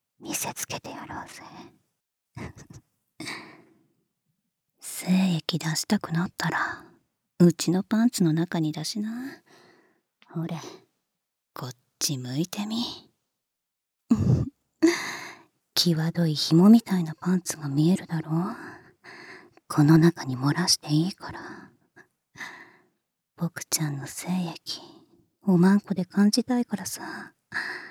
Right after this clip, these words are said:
パンツの中に出してくれ。そしたらめっちゃ興奮するじゃん。<laughs> なあ、もっと壊れるくらいシコシコしてほしいんだろ？ほ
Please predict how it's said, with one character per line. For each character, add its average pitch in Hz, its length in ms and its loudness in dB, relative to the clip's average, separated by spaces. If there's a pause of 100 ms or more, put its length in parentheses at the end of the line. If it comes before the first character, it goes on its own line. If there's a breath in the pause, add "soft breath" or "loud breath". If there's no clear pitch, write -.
(540 loud breath)
パ 165 240 2
ン 165 80 -2
ツ - 160 -2
の 147 100 2
中 160 300 2
に 151 140 6
出 185 180 0
し - 100 -4
て 247 140 -4
く 202 140 -8
れ。 185 80 -8 (1600 loud breath)
そ - 340 2
し - 180 -2
た 196 160 0
ら 196 100 2
め 190 220 8
っ 277 40 4 (240)
ち - 120 2
ゃ 226 60 8
興 185 280 6
奮 202 240 8
す - 140 2
る 208 120 2
じ - 120 0
ゃ 190 80 4
ん。 208 80 4
<laughs> 294 160 8 (2750 loud breath)
な 151 260 4
あ、 - 40 -2 (1160 loud breath)
も 175 180 8
っ - 60 0 (180)
と 156 200 -6
壊 165 300 2
れ 208 120 0
る 180 120 -2
く - 160 -16
ら 156 240 -2
い - 60 -12 (280)
シ - 220 -12
コ 190 160 0
シ - 120 0
コ 170 140 -2
し - 80 -4
て 196 100 -4
ほ 202 140 -4
し - 180 0
い 208 60 2
ん 220 80 4
だ 208 140 0
ろ？ 190 100 0
ほ 196 60 2